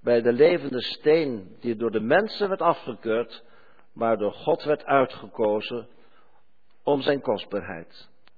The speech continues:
En laat u ook zelf als levende stenen gebruiken voor de bouw van een geestelijke tempel.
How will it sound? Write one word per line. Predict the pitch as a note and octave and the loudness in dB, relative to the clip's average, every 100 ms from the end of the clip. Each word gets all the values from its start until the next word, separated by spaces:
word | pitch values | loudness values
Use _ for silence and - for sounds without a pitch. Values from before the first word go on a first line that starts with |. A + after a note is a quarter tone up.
| - - - - - - - - - - | -20 -20 -20 -20 -20 -20 -20 -20 -20 -10
En | - D#3+ | 0 6
laat | F#3 F#3 | 6 4
u | F#3 | 2
ook | E3 - | 4 4
zelf | - - F#3+ A3+ G3 - | 2 2 2 2 -2 -2
als | C3 A#2+ | -2 -2
levende | A#2+ C#3 G3 F3+ E3+ C3+ | 2 4 6 4 0 -8
stenen | - - F3 F#3+ F#3 | -10 -4 0 2 0
gebruiken | D#3 C3 B2+ C#3 D#3+ F3 D3 | -2 -4 0 4 4 0 -6
voor | C#3+ | -6
de | B2 G2+ - | -6 -8 2
bouw | C#3+ D#3+ F3 | 4 4 2
van | D3 | -2
een | A#2+ | -4
geestelijke | - D3+ D#3 - C3+ B2+ A#2+ | -2 0 0 -4 -8 -10 -8
tempel. | - D3 C3+ - F#2+ - | 0 0 0 -6 -8 -8